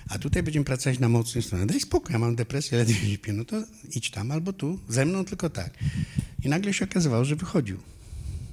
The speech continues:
Ja nie uważam, że to jest legalne. <laughs> Nie, daj Boże. <laughs> Uwielbiam, że są terapeuci i w ogóle uważam, że ludzie, którzy mają depresję, naprawdę to muszą tam chodzić, ale ludzie, którzy wyjdą z depresji, to co mają zrobić?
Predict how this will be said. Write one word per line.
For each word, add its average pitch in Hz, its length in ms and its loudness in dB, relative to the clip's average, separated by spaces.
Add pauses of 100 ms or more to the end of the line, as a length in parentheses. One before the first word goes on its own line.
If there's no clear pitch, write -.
(960)
Ja 107 120 -4
nie 107 100 4
uważam, 127 340 6
że 98 100 4
to - 100 4
jest 127 160 4
legalne. 107 440 0 (380)
<laughs> - 380 -8
Nie, 87 120 -4
daj 90 180 -8
Boże. 87 380 0 (400)
<laughs> - 340 -12
Uwielbiam, 113 600 6
że 104 100 -2
są 98 200 -4
terapeuci 107 560 -4
i 104 100 -2
w 98 100 -6
ogóle 101 180 -4
uważam, 98 380 -2 (460)
że 98 120 -4
ludzie, 98 280 -2
którzy 98 200 -8
mają 113 180 4
depresję, 113 460 2
naprawdę 104 460 0
to 101 100 2
muszą 101 300 4
tam 101 160 0
chodzić, 98 380 -2
ale 147 540 6 (720)
ludzie, 135 280 0
którzy 127 260 0
wyjdą 131 260 4
z 123 60 2
depresji, 127 400 2
to 127 120 -2
co 117 120 -2
mają 92 200 0
zrobić? 92 300 -8